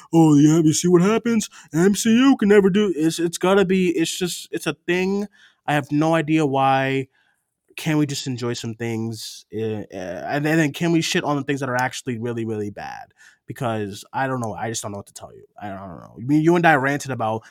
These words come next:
Avengers Endgame on, like, Thursday. You know what I mean? I mean, no, no, Friday night. So, I mean, I, I don't know. So that's it. That's the latest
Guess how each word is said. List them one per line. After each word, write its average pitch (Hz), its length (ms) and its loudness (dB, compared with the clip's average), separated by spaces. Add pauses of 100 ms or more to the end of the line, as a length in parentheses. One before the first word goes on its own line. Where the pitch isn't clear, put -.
(140)
Avengers 117 460 -6
Endgame 113 420 -4
on, 110 140 -6
like, 113 180 -6
Thursday. 117 520 -4
You 117 120 -8
know 127 80 -4
what 123 140 -2
I 120 40 -4
mean? 120 320 -8
I 123 180 -2
mean, 170 120 6
no, 151 120 2
no, 127 180 -4
Friday 135 300 0
night. 147 280 0 (380)
So, 123 580 0
I 127 80 0
mean, 117 600 -4 (140)
I, 85 840 -8
I 120 100 -6
don't 78 180 -12
know. 52 140 -20 (300)
So 85 380 -14 (840)
that's 107 260 -8
it. - 160 -20 (160)
That's - 160 -4
the 175 140 -2
latest 143 420 2